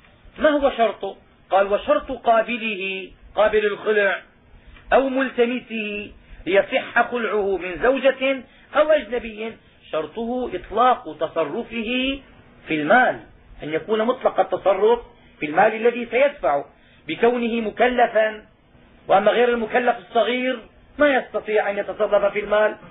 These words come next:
وبناء على ذلك ما يصح خلع الصغيرة، أن يكون مكلفا غير محجور عليه بالنسبة للمال. فلما تكلم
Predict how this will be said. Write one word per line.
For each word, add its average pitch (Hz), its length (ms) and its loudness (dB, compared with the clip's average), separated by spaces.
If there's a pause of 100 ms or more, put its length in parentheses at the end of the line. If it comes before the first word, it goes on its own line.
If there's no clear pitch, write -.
(220)
وبناء 196 400 2
على 240 320 4
ذلك 240 360 0 (300)
ما 311 180 2
يصح 247 540 -2
خلع 208 220 -2
الصغيرة، 247 680 0 (760)
أن 196 120 -2
يكون 254 300 2
مكلفا 233 720 0 (300)
غير 254 360 2
محجور 226 760 -2
عليه 190 640 -2 (600)
بالنسبة 190 680 -4 (360)
للمال. 175 520 2 (800)
فلما 311 360 6
تكلم 254 680 -2